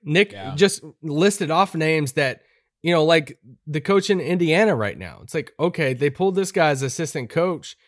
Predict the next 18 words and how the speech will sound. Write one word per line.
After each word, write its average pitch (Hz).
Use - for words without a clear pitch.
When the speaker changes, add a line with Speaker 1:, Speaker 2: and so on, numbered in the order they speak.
Speaker 1:
Uh, 151
you 156
look 180
at 170
Ryan 170
Saunders 180
in, 143
in 151
Minnesota, 165
Speaker 2:
Yeah, 127
Speaker 1:
just, 175
Speaker 2:
that 135
was 147
Speaker 1:
just 185
didn't 233
Speaker 2:
awful. 160
Speaker 1:
work. 175
But 269